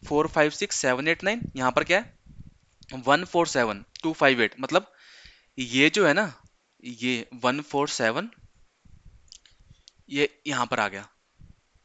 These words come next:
फर्स्ट रो में, सेकंड कॉलम है वो सेकंड रो में आ गया, ये कॉलम होता है ना, ये वाला, ये वाला ऐसे कॉलम होता है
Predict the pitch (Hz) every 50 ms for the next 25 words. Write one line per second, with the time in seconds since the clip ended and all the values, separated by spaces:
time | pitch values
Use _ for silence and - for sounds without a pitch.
0 | _ - - - 139 135 139 - - - - 127 120 117 107 101 101 95 - -
1 | - - - _ _ _ - _ - - - - - - - - - - - -
2 | - - - 147 - - - - 135 131 131 - 185 196 - 190 185 180 180 180
3 | 180 180 190 180 - - - - - - - - _ _ _ _ _ _ _ _
4 | _ _ _ - - - - _ _ - - - - - - _ - 170 175 -
5 | - 131 120 - 123 117 110 117 117 113 113 113 110 107 104 104 107 107 - -
6 | - _ _ _ _ _ - 131 - - 127 135 151 156 139 - 139 156 202 208
7 | 190 165 139 117 - _ _ _ _ - 127 127 131 135 - - 135 127 - 143
8 | 139 127 131 143 160 156 - - 175 180 185 -